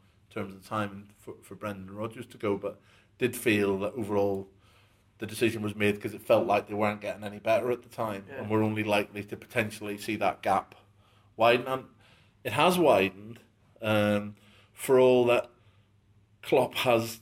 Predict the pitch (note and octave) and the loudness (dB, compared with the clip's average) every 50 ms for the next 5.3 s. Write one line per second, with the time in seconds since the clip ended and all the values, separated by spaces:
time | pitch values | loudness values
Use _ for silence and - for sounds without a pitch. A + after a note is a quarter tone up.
0 | _ _ - - - - C3+ B2+ B2 A#2 A#2 A2+ A2+ A2+ A2 - - - - _ | _ _ -8 -4 0 2 4 4 4 2 -2 -4 -8 -10 -10 -12 -16 -20 -20 _
1 | _ _ _ _ _ _ _ - C3+ C#3+ D#3+ D3+ D3 D#3 D#3 F#3 E3+ - - D#3+ | _ _ _ _ _ _ _ -4 -2 0 0 0 0 -2 -2 -2 -4 0 2 2
2 | C#3 C3+ B2+ B2 B2 A#2+ - - F3+ E3+ D#3 C#3+ B2+ B2+ B2+ - C#3+ B2 - - | 2 2 0 -4 -8 -6 -2 0 2 2 4 2 2 2 0 -2 -8 -14 -6 -2
3 | C3 A#2+ A2+ G#2+ G#2 G2+ G2+ G2 G2 - _ _ _ - G#2+ G#2+ G#2 - - A2 | 0 2 4 4 2 0 -2 -8 -12 -16 _ _ _ -14 -12 -12 -10 -8 -6 -4
4 | A2 B2+ A#2+ - - C#3+ B2 - - - A2+ G#2+ G2+ - - G#2+ G2+ G2+ A2 A2 | -4 -4 -6 -6 -4 -4 -4 -4 -6 -6 -6 -6 -6 -8 -12 -14 -12 -10 -8 -8
5 | G#2 G2+ F#2+ G2+ F#2+ | -8 -8 -10 -12 -14